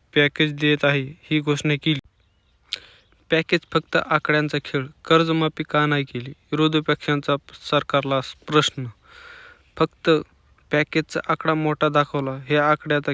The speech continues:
खेळ करण्यासाठी आहे, अशी टीका उद्धव ठाकरेंच्या शिवसेनेचे आमदार कैलास पाटील यांनी बीबीसी मराठीशी बोलताना केली. मुख्यमंत्री देवेंद्र फडणवीस यांनी एकतीस हजार सहाशे अठ्ठावीस कोटी रुपयांच्या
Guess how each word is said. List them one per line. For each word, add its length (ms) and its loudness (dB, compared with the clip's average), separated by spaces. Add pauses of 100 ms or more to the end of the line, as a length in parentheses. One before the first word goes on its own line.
खेळ 300 0 (120)
करण्यासाठी 640 -2
आहे, 320 -2 (680)
अशी 260 -2 (120)
टीका 240 0
उद्धव 380 0
ठाकरेंच्या 640 -2 (140)
शिवसेनेचे 800 0 (140)
आमदार 380 0
कैलास 440 -2
पाटील 360 -6
यांनी 340 -2 (460)
बीबीसी 560 0 (220)
मराठीशी 720 -4 (340)
बोलताना 640 -4
केली. 240 -6 (800)
मुख्यमंत्री 680 -2
देवेंद्र 400 2
फडणवीस 460 -2
यांनी 160 0
एकतीस 400 -2
हजार 200 0
सहाशे 440 -2
अठ्ठावीस 400 0
कोटी 280 -6
रुपयांच्या 440 -4